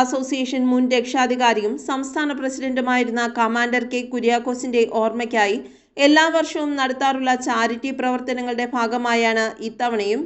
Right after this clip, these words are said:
കേരള ഹോട്ടൽ ആൻഡ് റെസ്റ്റോറന്റ് അസോസിയേഷൻ പെരുമ്പാവൂരിന്റെ നേതൃത്വത്തിൽ പെരുമ്പാവൂർ ഫാസ് ഓഡിറ്റോറിയത്തിൽ പരിപാടി സംഘടിപ്പിച്ചത്. കെ എച്ച് ആർ എ യൂണിറ്റ് സെക്രട്ടറി സാജിദ് കെ എ സ്വാഗതം പറഞ്ഞു. യൂണിറ്റ് പ്രസിഡന്റ് കെ ബി ശശി അധ്യക്ഷത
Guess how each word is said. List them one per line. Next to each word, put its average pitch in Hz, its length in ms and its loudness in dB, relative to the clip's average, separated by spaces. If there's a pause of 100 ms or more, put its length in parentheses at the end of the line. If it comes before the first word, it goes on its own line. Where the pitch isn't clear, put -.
(140)
കേരള 247 260 2 (200)
ഹോട്ടൽ 247 360 0
ആൻഡ് 247 220 0
റെസ്റ്റോറന്റ് 247 480 -4 (140)
അസോസിയേഷൻ 233 760 -2
പെരുമ്പാവൂരിന്റെ 233 580 2 (100)
നേതൃത്വത്തിൽ 208 560 -2 (440)
പെരുമ്പാവൂർ 269 400 4 (100)
ഫാസ് 269 280 0 (140)
ഓഡിറ്റോറിയത്തിൽ 240 680 2 (100)
പരിപാടി 226 440 2 (100)
സംഘടിപ്പിച്ചത്. 226 680 2 (840)
കെ 240 140 6
എച്ച് 240 160 0
ആർ 233 160 4
എ 240 40 4 (120)
യൂണിറ്റ് 247 360 -2
സെക്രട്ടറി 240 360 -2 (100)
സാജിദ് 226 460 0
കെ 240 80 6 (140)
എ 302 80 2 (100)
സ്വാഗതം 240 520 0
പറഞ്ഞു. 226 300 2 (460)
യൂണിറ്റ് 302 400 0
പ്രസിഡന്റ് 277 520 -2
കെ 247 100 2 (100)
ബി 262 80 -4 (100)
ശശി 254 260 -2 (240)
അധ്യക്ഷത 240 420 -2